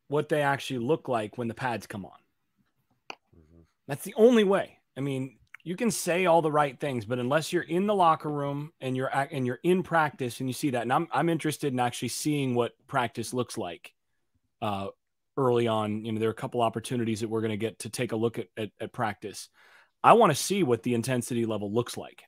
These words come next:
Speaker 1: I wanna, and, and I didn't get to, get a chance to go to practice last year. I mean, l-, things were a little bit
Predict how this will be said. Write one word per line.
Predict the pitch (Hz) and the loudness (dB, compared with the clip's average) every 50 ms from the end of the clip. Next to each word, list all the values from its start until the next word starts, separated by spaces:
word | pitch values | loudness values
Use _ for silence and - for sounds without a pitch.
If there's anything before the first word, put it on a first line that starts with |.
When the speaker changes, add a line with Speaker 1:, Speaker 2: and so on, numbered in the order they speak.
| _ - | _ -2
Speaker 1:
I | 127 143 | 0 2
wanna, | 160 156 139 107 | 2 2 0 0
and, | 135 127 - - | -4 -6 -4 -2
and | 135 127 127 - | -2 -2 2 4
I | - 180 | 4 4
didn't | 185 180 180 | 6 6 4
get | 156 151 - | 2 2 0
to, | 139 | -2
get | - 139 135 143 135 | -4 -4 -2 -2 -2
a | 127 | -2
chance | - 143 131 117 - | -2 -2 -2 -2 -4
to | 120 | -2
go | 107 110 143 165 | 0 2 4 4
to | 214 | 4
practice | 220 - 135 123 117 110 - 113 104 - | 2 0 0 0 0 0 -2 -6 -6 -4
last | 120 123 123 120 117 - - - | -2 0 0 0 0 -2 -4 -6
year. | 104 101 95 | -8 -8 -8
I | 95 | -8
mean, | 101 104 104 104 107 113 | -8 -8 -8 -8 -8 -8
l-, | 117 113 117 - | -10 -10 -10 -8
things | 135 127 117 104 | -8 -6 -6 -4
were | 110 110 107 101 | -4 -4 -4 -6
a | 92 - | -6 -6
little | 117 117 113 107 | -4 -4 -2 -2
bit | 110 - | -4 -6